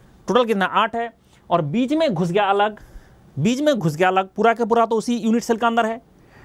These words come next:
ये जो बीच वाला एटम है, पूरा तो यूनिट, यूनिट सेल का अंदर है और पूरा के पूरा यूनिट सेल का अंदर है। देखो, ये जो बीच वाला एटम है, पूरा के पूरा यूनिट सेल का अंदर है। उसके चक्कर में पता चला, मतलब, उसके चक्कर में पता चला,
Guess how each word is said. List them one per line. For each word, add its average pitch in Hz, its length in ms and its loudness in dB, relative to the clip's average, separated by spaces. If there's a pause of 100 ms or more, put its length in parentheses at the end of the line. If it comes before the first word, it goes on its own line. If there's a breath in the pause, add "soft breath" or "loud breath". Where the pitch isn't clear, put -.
(440 soft breath)
ये 147 80 2
जो 185 100 2
बीच 190 260 -2
वाला 262 220 2
एटम 226 220 -2
है, 220 80 0
पूरा 226 260 0
तो 226 100 -4
यूनिट, 233 280 -4
यूनिट 226 300 0
सेल 240 140 -2
का 240 100 2
अंदर 233 200 0
है 226 180 -8 (240)
और 190 120 0
पूरा 277 420 2
के 294 140 -4
पूरा 269 180 0
यूनिट 240 140 0
सेल - 140 -2
का 185 60 0
अंदर 143 180 0
है। 101 200 -6
देखो, 147 440 0
ये 185 100 2
जो 220 140 2
बीच 202 360 -4
वाला 254 220 2
एटम 190 260 -2
है, 214 80 -4
पूरा 254 420 0
के 277 180 -4
पूरा 247 200 0
यूनिट 196 160 -2
सेल 165 140 -2
का 151 100 0
अंदर 143 200 0
है। 143 160 0 (360 loud breath)
उसके 277 440 -2
चक्कर 226 360 0
में 208 160 -2
पता 175 380 0
चला, 175 680 0
मतलब, 135 580 -10
उसके 180 340 -4
चक्कर 220 320 -4
में 185 120 -2
पता 165 280 -2
चला, 147 380 0